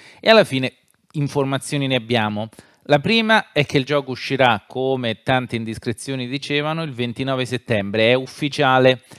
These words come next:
ventidue settembre, una settimana prima, eh, si potrà giocare chi acquisterà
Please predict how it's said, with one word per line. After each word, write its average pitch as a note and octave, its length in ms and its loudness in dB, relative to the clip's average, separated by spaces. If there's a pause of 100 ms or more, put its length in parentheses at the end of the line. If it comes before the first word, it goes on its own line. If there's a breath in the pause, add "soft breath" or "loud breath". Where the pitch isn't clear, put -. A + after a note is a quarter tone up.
(200 loud breath)
ventidue B2+ 760 -4 (140)
settembre, F#3+ 720 -2
una C3 200 -2
settimana B2+ 480 -6
prima, G3+ 480 -2
eh, A#2 360 0
si G#2+ 200 -12
potrà A2+ 320 -2
giocare A2 480 0
chi A2 80 -6
acquisterà G#2+ 600 -2